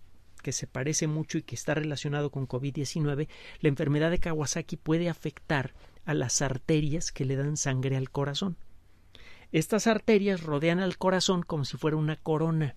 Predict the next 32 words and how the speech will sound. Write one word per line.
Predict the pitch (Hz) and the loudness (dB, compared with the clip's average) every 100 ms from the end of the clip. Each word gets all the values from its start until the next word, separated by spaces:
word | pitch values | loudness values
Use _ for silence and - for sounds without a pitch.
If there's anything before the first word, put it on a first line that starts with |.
| - | -6
por | 131 | -4
eso | 123 147 | -4 -4
se | - | -2
llaman | 135 151 143 | -2 -2 -4
arterias | 123 - 123 135 127 - | -6 -6 -4 -4 -4 -6
coronarias. | - 131 143 147 180 180 131 - - - - - - - - - | -6 -4 -2 0 0 -2 -4 -6 -8 -12 -20 -20 -20 -18 -10 -4
La | 135 | 0
gente | 196 214 208 | 2 2 0
que | 175 | -2
sufre | - 180 190 | -2 -2 0
un | 175 | 0
ataque | - 175 - - | -2 -6 -6 -4
cardíaco | 160 170 156 - | -2 0 0 -2
generalmente | - 151 139 160 160 156 - 160 - - - - | -4 -2 0 2 4 2 2 2 0 -6 -16 -6
pasa | - 156 165 | 2 2 2
por | - 139 | 0 0
esa | 139 156 | 0 -4
experiencia | - - 139 147 143 156 | -6 -4 0 0 0 -2
terrible | 170 165 147 156 | 0 0 0 -2
porque | - 123 143 | -4 -6 -4
se | 151 | -2
le | 139 139 | 0 0
tapan | - 151 165 156 | 2 0 0 -2
las | 127 127 | -2 -4
arterias | - 135 139 131 | -4 -4 -2 -4
coronarias, | - 139 147 165 135 143 - | -2 -2 0 0 0 -4 -2
una | 196 151 | 2 2
parte | - 160 156 139 | 4 2 2 -4
de | 131 | -4
las | - | -6
arterias | - 143 143 - | -4 -4 -4 -4
coronarias | 170 156 160 139 160 | -2 -2 -2 -4 -8